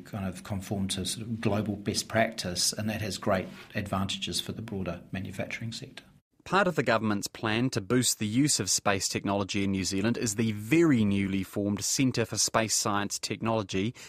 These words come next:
Speaker 2: based in Alexandra. Right now it's running on a skeleton crew,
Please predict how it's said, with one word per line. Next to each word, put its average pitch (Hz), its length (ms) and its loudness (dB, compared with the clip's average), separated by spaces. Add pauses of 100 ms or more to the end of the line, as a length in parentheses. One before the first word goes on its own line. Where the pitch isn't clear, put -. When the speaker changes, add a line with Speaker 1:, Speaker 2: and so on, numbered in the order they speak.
(180)
Speaker 2:
based 104 260 2
in 104 80 0
Alexandra. 98 800 2 (480)
Right 139 220 6
now 113 240 6
it's 131 120 -2
running 117 220 6
on 101 100 2
a 98 40 0
skeleton 120 540 4
crew, 104 360 2